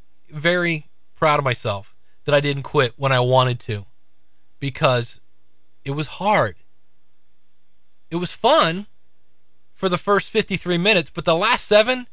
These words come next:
no joking around, it was hard. It was work. That's why there's two words. There's fun and there's work. You can't use those interchangeably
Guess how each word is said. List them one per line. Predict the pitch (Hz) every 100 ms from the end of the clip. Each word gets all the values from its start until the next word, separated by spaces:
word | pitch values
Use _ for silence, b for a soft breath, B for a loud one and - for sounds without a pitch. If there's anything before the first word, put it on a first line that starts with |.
| - - - - - - - -
no | 208 262
joking | 226 240 220 196
around, | 202 175
it | 233
was | 160
hard. | - 196 220 180 104 - - - - - - - -
It | 220 254
was | 165 160 156
work. | 165 190 254 247 139 - - - - - -
That's | 214 -
why | 240
there's | 214 190
two | - 202
words. | 196 269 170
There's | - 151 -
fun | - 180 190 247 b b
and | 185 190
there's | 208
work. | 190 226 269 -
You |
can't | 170 247
use | 196 277
those | 220 185
interchangeably | 185 185 - 226 285 196 139 160 202